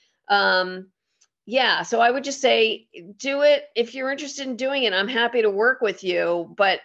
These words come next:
you're gonna, it takes work. Um, we'll do all the graphics for you.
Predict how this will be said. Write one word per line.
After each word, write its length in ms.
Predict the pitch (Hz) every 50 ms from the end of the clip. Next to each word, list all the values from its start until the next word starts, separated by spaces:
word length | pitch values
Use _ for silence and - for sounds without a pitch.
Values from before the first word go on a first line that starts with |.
| _ _
you're 360 | 196 208 220 202 226 233 233
gonna, 160 | 226 226 226 220 226
it 160 | 214 220 -
takes 260 | 311 247 240 233 -
work. 380 | 226 277 311 277 151 127 - - - _ _ _ _ _ _ _ _ -
Um, 460 | 208 214 202 190 190 190 196 202 202
we'll 200 | 214 247 254 247
do 200 | 226 285 277 269
all 180 | 254 247 247
the 80 | 254 247
graphics 600 | 240 247 240 240 240 - 247 262 240 - - -
for 180 | - 233 240 240
you. 680 | 233 240 233 226 226 226 220 220 220 214 214 220 220